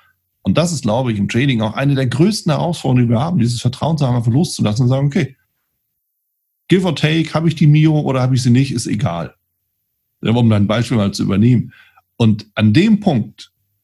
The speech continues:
streiche Nullen ab bis zu dem Punkt, wo du sagst, ist mir tatsächlich wurscht.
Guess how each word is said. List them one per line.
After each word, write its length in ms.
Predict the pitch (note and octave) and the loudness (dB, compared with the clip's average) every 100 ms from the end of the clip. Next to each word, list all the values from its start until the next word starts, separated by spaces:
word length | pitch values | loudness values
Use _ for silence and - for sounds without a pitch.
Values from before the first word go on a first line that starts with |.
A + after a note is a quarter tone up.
| _ | _
streiche 480 | - - C3+ F3 E3+ | -12 -4 -2 2 4
Nullen 400 | D3 D3+ C#3+ B2 | 4 4 2 0
ab 300 | C#3 C#3+ - | -4 -6 -6
bis 180 | B2 - | -4 0
zu 60 | |
dem 180 | C#3+ A#2 | 0 2
Punkt, 260 | D3 C#3 C3 | 2 2 2
wo 60 | |
du 80 | B2 | 2
sagst, 340 | A#2 A#2 - | 0 -2 -6
ist 160 | - - | -8 -2
mir 80 | A2 | 0
tatsächlich 500 | G2+ F#2 A2+ A2 - | 0 0 0 -2 0
wurscht. 420 | F#3+ - - | -2 -4 -12